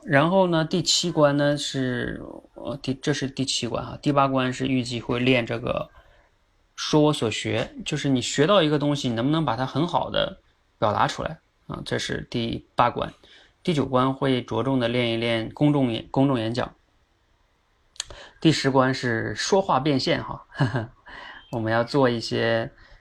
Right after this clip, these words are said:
啊，带你们做一些能让别人付费的东西。嗯，所以这十关下来呢，我相信大家的这个思维啊、嗯，输入啊、表达呀，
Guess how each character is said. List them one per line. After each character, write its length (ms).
啊， 340
带 160
你 80
们 160
做 160
一 80
些 220
能 380
让 200
别 120
人 120
付 160
费 200
的 80
东 180
西。 240
嗯， 200
所 180
以 120
这 100
十 240
关 220
下 160
来 160
呢， 380
我 80
相 220
信 200
大 140
家 180
的 140
这 140
个 420
思 320
维 260
啊、 260
嗯， 600
输 340
入 180
啊、 200
表 240
达 260
呀， 320